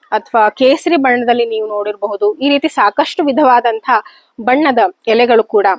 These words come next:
ಇವೆ. ಅವುಗಳಿಗೆ ಕಾರಣ ಅಂತಂದ್ರೆ ಪಿಗ್ಮೆಂಟ್ ಏಜೆಂಟ್. ಅದ್ ಯಾವ್ದ್ಯಾವ್ದು ಅಂತಂದ್ರೆ,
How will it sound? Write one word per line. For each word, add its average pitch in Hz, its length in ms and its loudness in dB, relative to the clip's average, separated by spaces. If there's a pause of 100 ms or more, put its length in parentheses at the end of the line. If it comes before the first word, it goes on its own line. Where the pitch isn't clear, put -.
(180)
ಇವೆ. - 200 -6 (760)
ಅವುಗಳಿಗೆ 294 460 2
ಕಾರಣ 262 440 2
ಅಂತಂದ್ರೆ 226 520 -2
ಪಿಗ್ಮೆಂಟ್ 262 760 -2 (140)
ಏಜೆಂಟ್. 220 440 0 (140)
ಅದ್ 233 140 -2
ಯಾವ್ದ್ಯಾವ್ದು 269 520 2
ಅಂತಂದ್ರೆ, 208 640 -6